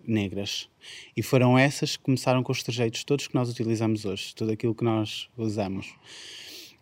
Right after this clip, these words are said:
Eh, e é essas que nós temos que dar valor e importância para aquilo que elas fizeram.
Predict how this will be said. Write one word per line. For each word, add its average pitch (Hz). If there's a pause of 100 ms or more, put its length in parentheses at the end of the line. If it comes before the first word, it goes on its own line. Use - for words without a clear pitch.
(120)
Eh, 117
e 107
é 110
essas 120
que -
nós 117
temos 110
que 113
dar 107
valor 110
e 117
importância 113
para 110
aquilo 110
que -
elas 107
fizeram. 95